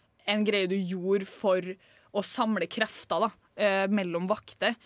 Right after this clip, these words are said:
Eh, og jeg tror jeg så på Brille en gang, eller noe sånt, det der T V-programmet, eh, at, eh, i England, under den industrielle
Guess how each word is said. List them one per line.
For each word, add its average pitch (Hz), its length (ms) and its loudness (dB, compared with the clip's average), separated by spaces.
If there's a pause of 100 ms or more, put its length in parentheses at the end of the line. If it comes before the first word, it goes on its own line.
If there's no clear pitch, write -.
(320)
Eh, 208 380 4
og - 140 2
jeg 214 80 2
tror 220 120 2
jeg 208 80 2
så 214 120 2
på 208 140 0
Brille 220 440 0
en 147 160 -4
gang, 196 180 -2
eller 226 100 0
noe 214 60 0
sånt, 214 160 -2
det 190 60 -2
der 185 100 2
T 196 160 -2
V-programmet, 165 460 -4 (380)
eh, 196 320 4
at, - 360 -4
eh, 190 360 2 (100)
i - 80 -6
England, 220 580 0
under 202 460 0 (320)
den 190 300 -2
industrielle 190 400 -4